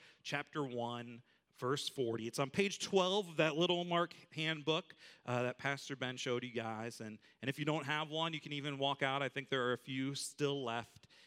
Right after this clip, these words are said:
in the lobby. But let's read Mark chapter one. It says, "And a leopard came to him,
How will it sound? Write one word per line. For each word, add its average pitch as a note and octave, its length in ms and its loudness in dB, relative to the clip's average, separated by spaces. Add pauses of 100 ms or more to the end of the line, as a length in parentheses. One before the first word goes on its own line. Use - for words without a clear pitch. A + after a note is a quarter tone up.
(140)
in A2 180 -6
the G#2+ 60 -6
lobby. G#2 560 -6 (720)
But B2+ 60 0
let's F#3 240 0
read G3 160 0
Mark D3 240 2
chapter C3 380 -4
one. G2 320 -8 (800)
It G#2 100 -10
says, G#2+ 580 -6 (140)
"And A#2+ 100 -4
a A#2+ 60 -4
leopard G#3+ 320 2
came D#3+ 280 -4
to D3+ 60 4
him, C3 380 -4